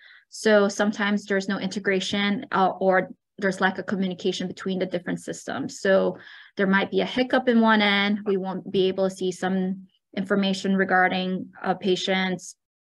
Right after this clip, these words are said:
status, admission, discharge from hospital. So sometimes that's, that can be a challenge. The costs, um,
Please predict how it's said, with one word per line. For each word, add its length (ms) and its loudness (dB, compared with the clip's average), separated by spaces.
status, 720 2
admission, 960 0
discharge 440 0
from 140 -6
hospital. 640 -4
So 560 -2
sometimes 440 -4
that's, 480 -12
that 140 -4
can 180 0
be 280 2
a 100 -4
challenge. 720 2
The 120 2
costs, 760 0
um, 480 0